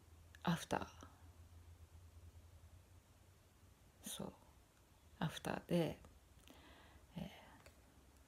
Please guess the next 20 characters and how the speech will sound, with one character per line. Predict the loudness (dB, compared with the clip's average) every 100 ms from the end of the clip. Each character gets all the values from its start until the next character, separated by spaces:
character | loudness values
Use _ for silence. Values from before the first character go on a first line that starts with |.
| -18 -18 -18 -18 -18 -18 -18 -20 -20 -20 -18 -6
私 | 4 8 10
の | 12 10 8 2 -14 -20 -20 -18 -18 -16 -14 -12 -12 -14 -20 -20 -20 -20 -20 -20 -2 4
仲 | 6 8
間 | 8 8 6 0 -16 -20 -20 -20 -20 -18 -18 -18 -18 -18 -20 -20 -20 -20 -16 -6
と | -4 -4 -10 4
共 | 10 12 12
に | 8 4 -8 -16 -18 -18 -18 -18 -18 -14 -12 -12 -14 -16 -18 -18 -18 -20 -20 0
喋 | 6 8 10
り | 8
た | 8 4
い | 4
と | -4 2
思 | 6 6
い | 6
ま | 2
す。 | 2 0 0 -8 -4 2
で、 | 8 10 10 4 -10 -14 -14 -4 0
え |
ー | 0 0
と、 | -4